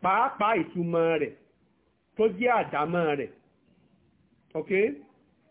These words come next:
Ọ̀rọ̀ yìí kan náà, ó tún máa ń ní ìtumọ̀ kí ni? Màjáàzí, ìtumọ̀ àkànlò, metaphorical meaning. Ọ̀rọ̀ máa ń ní literary meaning,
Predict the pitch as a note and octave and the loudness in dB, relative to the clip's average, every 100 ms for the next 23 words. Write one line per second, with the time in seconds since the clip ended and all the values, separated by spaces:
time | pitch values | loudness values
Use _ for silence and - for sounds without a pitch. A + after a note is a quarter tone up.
0 | _ _ _ _ _ _ _ _ _ _ | _ _ _ _ _ _ _ _ _ _
1 | _ _ _ F3+ G3+ G#3 A3 D#4 A#3 B3 | _ _ _ 0 2 4 4 2 2 2
2 | C#4 B3+ - _ _ _ B3+ C#4 D4+ C#4 | 2 -2 -6 _ _ _ -2 -2 0 2
3 | C4 D4 C4+ D4 A#3+ F3 A#3 A3+ A3 A3 | 2 2 2 2 2 0 0 2 2 0
4 | B3+ A#3 A#3 A#3 - _ _ _ _ _ | 0 4 2 0 -6 _ _ _ _ _
5 | _ _ _ _ _ _ _ _ E3 D#3+ | _ _ _ _ _ _ _ _ -8 -4
6 | D#3 G#3+ A#3 G3+ B3+ C#4+ - _ _ _ | 0 0 0 -2 -6 -8 -18 _ _ _
7 | _ _ _ _ - F3+ F3+ G3+ F3+ D#3+ | _ _ _ _ -6 -6 -2 -2 0 0
8 | F#3 E3 D#3 B2+ - _ _ _ _ _ | -2 -2 -2 -6 -10 _ _ _ _ _
9 | _ _ _ - F3 G3+ G#3 G#3 B3 A#3+ | _ _ _ -6 -2 -2 -2 -2 0 0
10 | A#3 - A#3 G#3 G3+ F3 - - _ _ | 0 -2 0 0 0 -2 -6 -20 _ _
11 | _ _ _ _ _ _ _ _ _ _ | _ _ _ _ _ _ _ _ _ _
12 | _ _ - F3+ F3+ A3 B3+ B3+ B3 B3 | _ _ -6 0 2 2 2 2 0 0
13 | A#3+ A#3+ A#3+ A3 G3+ E3 | 0 2 2 -2 -2 -4